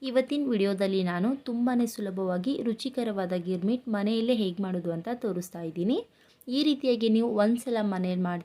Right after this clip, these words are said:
ತಿಂದ್ರೆ ಹೊರ್ಗಡೆ ಹೋಗಿ ತಿನ್ನೋದೇ ಇಲ್ಲ. ಪ್ರತಿ ಸಲ ಬೇಕಾದಾಗ ಕೂಡ ಮನೆಯಲ್ಲೇ ಮಾಡ್ಕೊತೀರಾ, ಅಷ್ಟು ರುಚಿಯಾಗಿರುತ್ತೆ. ಬನ್ನಿ ಹಾಗಾದ್ರೆ ಈ ರುಚಿಕರವಾದ ಗಿರ್ಮಿಟ್ ಮನೆಯಲ್ಲೇ ಹೇಗೆ ಮಾಡೋದು ಅಂತ ಒಂದ್ಸಲ ನೋಡ್ಕೊಂಬರೋಣ. ಮೊದಲು ಇದಕ್ಕೆ ಬೇಕಾಗಿರುವ ಸಾಮಗ್ರಿಗಳು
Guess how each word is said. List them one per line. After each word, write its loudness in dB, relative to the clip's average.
ತಿಂದ್ರೆ 0
ಹೊರ್ಗಡೆ 2
ಹೋಗಿ -2
ತಿನ್ನೋದೇ 0
ಇಲ್ಲ. 2
ಪ್ರತಿ -4
ಸಲ -6
ಬೇಕಾದಾಗ -2
ಕೂಡ -4
ಮನೆಯಲ್ಲೇ -2
ಮಾಡ್ಕೊತೀರಾ, -2
ಅಷ್ಟು -10
ರುಚಿಯಾಗಿರುತ್ತೆ. -6
ಬನ್ನಿ 6
ಹಾಗಾದ್ರೆ 6
ಈ 6
ರುಚಿಕರವಾದ 2
ಗಿರ್ಮಿಟ್ 2
ಮನೆಯಲ್ಲೇ 4
ಹೇಗೆ 0
ಮಾಡೋದು 0
ಅಂತ -6
ಒಂದ್ಸಲ -4
ನೋಡ್ಕೊಂಬರೋಣ. 4
ಮೊದಲು -2
ಇದಕ್ಕೆ 0
ಬೇಕಾಗಿರುವ 0
ಸಾಮಗ್ರಿಗಳು 2